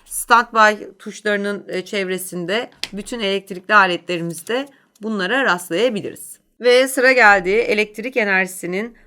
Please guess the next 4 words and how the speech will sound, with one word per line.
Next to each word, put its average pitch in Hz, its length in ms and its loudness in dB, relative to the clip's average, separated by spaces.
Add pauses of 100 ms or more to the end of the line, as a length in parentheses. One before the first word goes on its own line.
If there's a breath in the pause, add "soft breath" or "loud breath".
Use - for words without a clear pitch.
hareket 214 640 0
enerjisine 196 840 -2
dönüşümünün 180 920 -6
sağlanması. 165 760 0